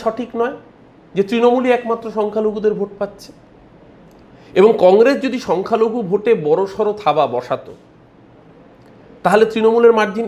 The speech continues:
এত বিপুল হতো না। অর্থাৎ তৃণমূল কংগ্রেস যে হিন্দু এবং মুসলমান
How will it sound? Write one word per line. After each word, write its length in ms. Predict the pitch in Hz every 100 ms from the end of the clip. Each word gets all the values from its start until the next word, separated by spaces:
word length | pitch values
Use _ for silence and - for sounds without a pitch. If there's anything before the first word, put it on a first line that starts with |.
| 233
এত 180 | 147 -
বিপুল 340 | 208 214 220 220
হতো 220 | 202 208
না। 120 | 214 240 - - - - _ _ - - - - - - - - -
অর্থাৎ 540 | 147 - - 233 156 - - - - - -
তৃণমূল 420 | - 196 233 262 254 247
কংগ্রেস 320 | 240 247 254 202
যে 60 | 254 220 160
হিন্দু 340 | 180 208 233 240
এবং 200 | 214 220 175
মুসলমান 520 | 170 208 180 120 113